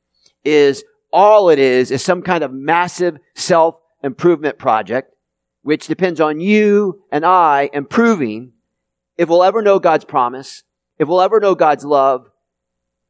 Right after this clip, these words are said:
and care and righteousness. <laughs> Listen, listen carefully. In justification, everything is fine with you and God. Start there.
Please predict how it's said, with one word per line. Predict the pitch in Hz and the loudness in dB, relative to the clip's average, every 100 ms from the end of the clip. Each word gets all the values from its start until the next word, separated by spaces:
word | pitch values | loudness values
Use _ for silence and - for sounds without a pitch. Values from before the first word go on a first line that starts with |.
| _ 127 | _ -12
and | 120 | -8
care | 147 131 131 123 120 _ _ _ _ _ _ _ - | -4 -2 -4 -6 -12 _ _ _ _ _ _ _ -12
and | 120 | -6
righteousness. | 113 98 92 - 76 - - _ _ _ _ _ _ _ _ _ _ _ | -4 -4 -8 -18 -20 -20 -20 _ _ _ _ _ _ _ _ _ _ _
<laughs> | - 98 _ _ _ _ _ _ _ - | -20 -20 _ _ _ _ _ _ _ -4
Listen, | 139 - 110 71 _ _ _ | -4 -4 -14 -16 _ _ _
listen | - 120 127 | -8 -8 -8
carefully. | 101 139 127 110 98 - _ _ _ | -6 -8 -8 -14 -18 -20 _ _ _
In | 135 143 | -4 -4
justification, | - 135 - - 131 - 135 131 113 98 _ _ _ _ - | -2 -4 -4 -10 -8 -2 -2 -2 -6 -10 _ _ _ _ -6
everything | 143 143 123 123 | -4 -4 -4 -6
is | 104 - | -8 -8
fine | 165 143 120 98 | -4 -4 -4 -12
with | 95 | -14
you | 98 98 | -12 -12
and | 90 | -10
God. | 90 82 80 - _ _ _ _ _ _ _ _ _ _ - | -4 -4 -6 -14 _ _ _ _ _ _ _ _ _ _ -16
Start | - - 165 147 - | -14 -4 -2 -2 -4
there. | 98 92 85 - | -6 -6 -8 -16